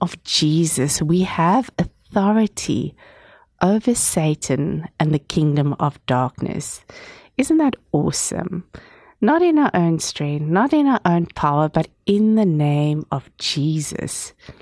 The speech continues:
Romans ten thirteen also says, "Everyone who calls on the name of the Lord will be saved."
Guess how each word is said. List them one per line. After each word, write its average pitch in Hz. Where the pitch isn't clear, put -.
Romans 175
ten 180
thirteen 175
also 180
says, 147
"Everyone 151
who 165
calls 175
on 175
the 190
name 143
of 156
the 175
Lord 139
will 156
be 147
saved." 143